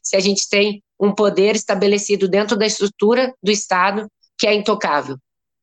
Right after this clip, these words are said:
Então, assim, a gente tá bem longe de dizer que hoje a gente tá vivendo numa democracia considerando isso.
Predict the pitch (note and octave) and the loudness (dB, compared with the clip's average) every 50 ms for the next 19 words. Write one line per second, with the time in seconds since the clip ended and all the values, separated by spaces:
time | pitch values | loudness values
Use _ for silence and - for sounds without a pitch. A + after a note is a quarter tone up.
0 | _ _ _ _ _ - F#3 F#3+ G3+ G3+ G3+ G3 G3 F#3+ G3+ F#3+ - - G#3+ - | _ _ _ _ _ 0 2 2 2 2 0 0 2 2 0 0 -2 -4 -4 -4
1 | - G#3 F3+ D#3+ F3 A#3+ B3+ C#4 D4+ D4+ D4+ C#4 A#3 G3 F#3+ F#3+ F#3 F3+ D#3+ - | -2 -4 -2 0 0 2 2 2 4 4 4 4 4 4 4 4 2 2 0 -2
2 | D3+ - - _ _ _ _ _ _ - G3 F#3 F3+ F#3+ G#3 G3+ - A3 G3+ G#3 | -4 -8 -10 _ _ _ _ _ _ -2 0 0 0 0 0 0 2 2 2 2
3 | G#3 A3 G#3+ G#3 G#3+ G#3 - - G3+ G3 G3+ F#3+ G3 G3 G3+ G#3+ G3+ G3 G3 G3 | 2 2 2 2 0 0 0 0 2 2 2 2 2 2 2 2 2 2 2 2
4 | F3+ G3 F#3+ F#3+ F#3+ - G3 F#3 F#3 - F#3 G3+ G3+ G3+ - G3+ F#3+ - - G3 | 2 2 2 0 0 0 -2 -2 -2 -2 -2 -2 -2 0 0 0 0 0 -2 0
5 | F3 G3 F#3+ F#3 F#3 F#3+ F#3+ F3+ D#3 D3 - | 0 2 2 2 2 2 2 2 0 -2 -4